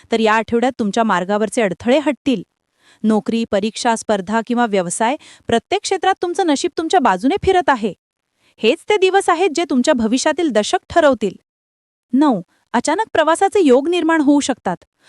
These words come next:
तो प्रवास कामासाठी, लग्नासाठी, नातेसंबंधांसाठी किंवा एखाद्या निमंत्रणासाठी असू शकतो.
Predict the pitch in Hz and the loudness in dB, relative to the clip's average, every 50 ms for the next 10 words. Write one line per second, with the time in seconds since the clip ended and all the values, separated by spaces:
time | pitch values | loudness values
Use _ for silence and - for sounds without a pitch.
0 | - - _ - 349 381 392 370 349 359 415 - - - 262 214 208 220 262 - | -20 -14 _ 0 0 2 4 2 4 4 2 0 0 -2 0 0 2 2 0 0
1 | - 240 190 - 214 208 185 - _ _ - 220 208 190 202 214 233 240 277 233 | 0 -4 -4 -4 -6 -8 -8 -8 _ _ -2 0 0 0 0 -2 -2 0 -2 -4
2 | 208 - 214 190 170 - _ _ _ _ 220 214 185 - 220 262 - 359 339 330 | -4 -4 -6 -8 -8 -10 _ _ _ _ -4 -2 -2 0 -2 -2 0 0 0 0
3 | 349 339 339 339 330 294 320 285 - 247 202 - - _ _ _ - - 339 370 | 0 2 2 2 2 2 0 0 0 0 -2 -2 -8 _ _ _ -6 0 2 2
4 | 370 370 - - 381 403 403 330 240 214 220 254 294 359 359 359 359 302 330 294 | 2 2 2 0 0 2 2 2 2 2 2 0 0 0 0 0 0 0 0 0
5 | - 392 359 233 - - 320 339 - 359 - _ - 165 | 2 2 0 0 0 -2 -4 0 0 -2 -2 _ -6 -8